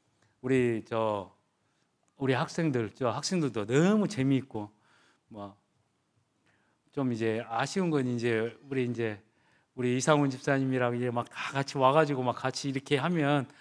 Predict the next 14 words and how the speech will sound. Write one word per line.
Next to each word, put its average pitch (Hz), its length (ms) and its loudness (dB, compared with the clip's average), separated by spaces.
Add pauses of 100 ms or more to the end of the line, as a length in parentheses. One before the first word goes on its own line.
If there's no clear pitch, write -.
(240)
엄청 127 320 -4
좋을 143 220 -2
건데 107 360 -10
뭐 104 180 -20 (400)
그건 120 180 -6
그분들이 127 1000 0 (320)
찾으니까 185 540 2
뭐 110 140 -6
어떻게 117 180 -6
할 127 60 -4
수가 117 200 -6
없지 - 260 -10
뭐. 101 100 -20 (800)
다음입니다. 143 640 4